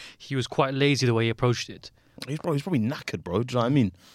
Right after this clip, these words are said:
Speaker 2: Probably just trying to clear his lines. And, yeah, it happens, bro. Do you know what I'm saying? Not much you can do about those ones. But, um, I believe Liverpool, uh, Tottenham, it started off as a really good game. Both teams were, like, really getting into their flow. Um, we can't really discuss the game in terms of, like, how we played, how they played, blah, blah, blah, blah. I
Speaker 1: <laughs> It's
Speaker 2: think
Speaker 1: not about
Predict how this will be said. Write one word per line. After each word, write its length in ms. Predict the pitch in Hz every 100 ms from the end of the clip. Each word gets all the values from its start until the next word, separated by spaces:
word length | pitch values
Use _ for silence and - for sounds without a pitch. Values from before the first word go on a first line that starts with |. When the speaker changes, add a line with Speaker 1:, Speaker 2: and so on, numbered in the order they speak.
| _ -
Speaker 2:
Probably 140 | 131
just 140 | 107 104
trying 140 | 107
to 60 | 98
clear 160 | 113 98
his 100 | 92
lines. 240 | 104 92
And, 100 | 90
yeah, 140 | - 92
it 60 |
happens, 280 | 214 - 98
bro. 140 | 80 98
Do 20 |
you 40 | 110
know 40 |
what 40 |
I'm 60 | 101
saying? 220 | 101 85
Not 100 | 98
much 200 | 101 90
you 60 | 90
can 140 | -
do 120 | 80 90
about 160 | 85
those 180 | 82 78
ones. 160 | 80 82
But, 160 | 80
um, 260 | 73 85 90 - - - -
I 60 | 110
believe 200 | 156 170
Liverpool, 480 | 180 160 170 165 -
uh, 160 | 123 113
Tottenham, 260 | - 123 107
it 40 |
started 240 | - 170
off 100 | 135
as 80 | 107
a 80 | 95
really 200 | 120 110
good 140 | 101
game. 220 | 90 98 92
Both 200 | 113 -
teams 260 | 107 98
were, 100 | 90
like, 140 | 82 82
really 180 | 98 92
getting 180 | 90
into 160 | 90 85
their 100 | 87
flow. 320 | - 95 87 - - - - -
Um, 260 | 92 87 87
we 60 | 131
can't 180 | 202 185
really 120 | 170
discuss 480 | 139 131 - 143 -
the 100 | 110
game 300 | 139 131 117
in 60 | 107
terms 220 | 117 98
of, 80 | 90
like, 80 |
how 160 | - 104
we 160 | 98 98
played, 320 | - 92 90
how 200 | 95 98
they 180 | 92 87
played, 280 | - 82 80
blah, 160 | 85
blah, 140 | 82 82
blah, 180 | 85 80
blah. 260 | 85 78
I 40 | 87
Speaker 1:
<laughs> 40 |
It's 60 | -
Speaker 2:
think 180 | 135
Speaker 1:
not 60 | 165
about 240 | 127 127